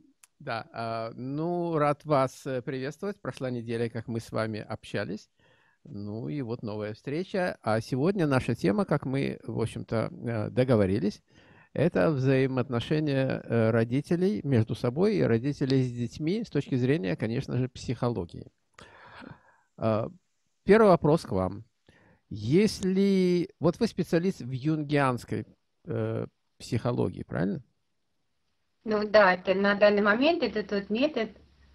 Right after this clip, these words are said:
Speaker 2: который, ну, мне ближе всего, да.
Speaker 1: Мгм. Ну, ведь, э, Карл Юнг, он же жил, э, довольно-таки давно, относительно, э, ещё в столетии прошлом,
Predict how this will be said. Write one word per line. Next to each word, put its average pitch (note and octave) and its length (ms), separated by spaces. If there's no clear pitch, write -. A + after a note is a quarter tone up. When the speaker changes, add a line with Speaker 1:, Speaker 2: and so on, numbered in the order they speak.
Speaker 2:
который, G#3 520
ну, F3+ 100
мне F3+ 200
ближе F3 300
всего, D#3 400
да. E3 260
Speaker 1:
Мгм. B2 200
Ну, E3+ 220
ведь, F#3 260
э, E3 800
Карл D#3+ 280
Юнг, E3+ 360
он C#3+ 140
же C3 120
жил, C#3 380
э, B2 320
довольно-таки C3 640
давно, D3 440
относительно, G#2 760
э, A#1 320
ещё - 280
в - 420
столетии A2+ 720
прошлом, C#3 520